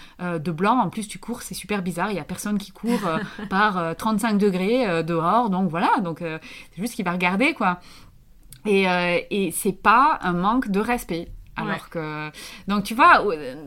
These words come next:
Speaker 1: les standards sont très, très différents. Et où, comment tu navigues dans tout ça ?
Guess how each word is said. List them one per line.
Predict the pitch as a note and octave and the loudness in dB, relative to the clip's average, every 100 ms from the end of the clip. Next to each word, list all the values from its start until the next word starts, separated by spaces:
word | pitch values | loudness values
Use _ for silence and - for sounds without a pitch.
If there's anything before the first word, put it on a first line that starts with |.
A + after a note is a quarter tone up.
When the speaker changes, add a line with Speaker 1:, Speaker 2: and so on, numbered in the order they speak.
| - | -6
Speaker 1:
les | A3+ A3 | 0 2
standards | - B3+ B3 A3 - | 4 4 6 6 4
sont | G#3 G3+ | 0 -2
très, | - E4+ E4 | -2 0 0
très | - D#4 C#4+ | 0 -2 -2
différents. | A3+ A#3 C4+ C#4 D#4+ A#3 | -2 -2 0 2 2 2
Et | G3 | 0
où, | G3 F#3+ - | -2 -4 -4
comment | - B3+ D#4 | 2 4 4
tu | E4 B3 | 2 0
navigues | G#3+ G3+ A#3+ D#4 G#3+ | 2 0 -2 -4 -2
dans | A3 G3+ | -2 -4
tout | A3 | -6
ça ? | - G#3+ | -4 -4